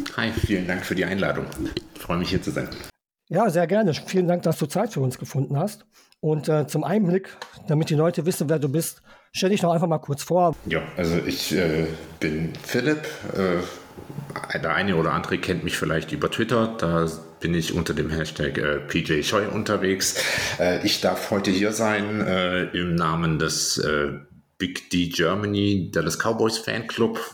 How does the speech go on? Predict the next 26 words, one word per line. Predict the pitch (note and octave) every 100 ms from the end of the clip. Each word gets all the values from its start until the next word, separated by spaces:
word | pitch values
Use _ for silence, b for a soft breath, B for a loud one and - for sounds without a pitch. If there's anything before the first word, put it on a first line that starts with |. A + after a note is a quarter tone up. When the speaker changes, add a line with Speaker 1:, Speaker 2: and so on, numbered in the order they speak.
| -
Speaker 1:
wobei, | - D2 C#2+
ja, | C#2+ C2+
Fanclub | - D2+ D2+ - C#2
immer | C2+ D#2
so | D2+ D2+
ein |
bisschen, | D2+ D#2 - D2 C#2+
äh, | C#2 D2 D2+ D2+ - -
ein | D#2 D2 - -
großes | D#2+ F#2+ - E2+ D#2+
Wort | D#2 -
ist, | E2+ -
würde | E2+ E2
ich | -
sagen. | E2 E2 D#2+ D#2+
Also | D2+ D2+
wir |
sind | D2+ D#2 C#2
ein | C#2 C#2+ C#2+ - - -
loser | C#2 D#2+ F2 F2 E2+
Zusammenschluss | - D#2+ D#2+ D#2+ - C#2+ -
von | D#2
etwa | C#2+ C#2+ C#2+
dreißig | D2 C#2+ D2+ D#2
Leuten | F2 - D#2
aktuell, | D2+ - D2 E2+